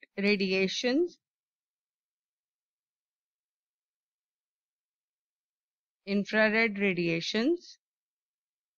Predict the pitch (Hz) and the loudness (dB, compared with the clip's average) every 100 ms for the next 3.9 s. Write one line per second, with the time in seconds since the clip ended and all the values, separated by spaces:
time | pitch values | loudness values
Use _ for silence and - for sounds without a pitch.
0 | _ _ _ - 208 202 240 220 254 285 | _ _ _ -4 -2 -2 -2 2 2 2
1 | 311 - _ _ _ _ _ _ _ _ | -2 -12 _ _ _ _ _ _ _ _
2 | _ _ _ _ _ _ _ _ _ - | _ _ _ _ _ _ _ _ _ -8
3 | 170 175 175 175 190 285 359 - | -2 2 4 2 0 -4 -8 -14